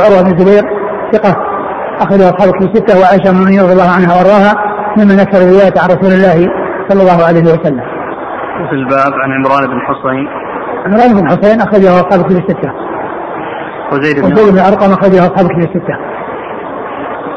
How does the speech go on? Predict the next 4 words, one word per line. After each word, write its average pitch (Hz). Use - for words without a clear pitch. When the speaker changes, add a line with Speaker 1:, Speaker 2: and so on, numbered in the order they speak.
Speaker 1:
وأحاديثهم 208
كلها 185
ضعيفة. 170
نعم. 160